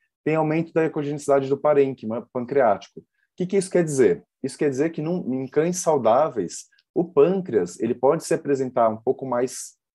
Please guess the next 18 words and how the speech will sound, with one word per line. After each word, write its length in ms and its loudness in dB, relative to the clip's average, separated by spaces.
claro, 540 2
num 140 -6
tom 180 -4
de 100 -10
cinza 320 -6
um 40 -10
pouco 220 -2
mais 340 -6
claro 760 -2
do 100 -4
que 160 -2
o 40 2
esperado, 760 -4
e 160 -2
isso 220 -2
vai 120 4
ser 120 -2
normal 500 2